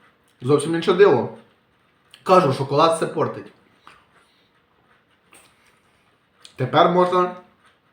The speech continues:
сміло поставити вісім балів самому льоду, шоколаду ні.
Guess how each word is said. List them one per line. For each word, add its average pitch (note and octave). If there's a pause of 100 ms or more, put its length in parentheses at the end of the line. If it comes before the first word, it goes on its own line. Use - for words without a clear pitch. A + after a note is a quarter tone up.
(440)
сміло D#3 (440)
поставити D3
вісім C3+
балів D3+
самому C#3+
льоду, D3
шоколаду B2
ні. C3+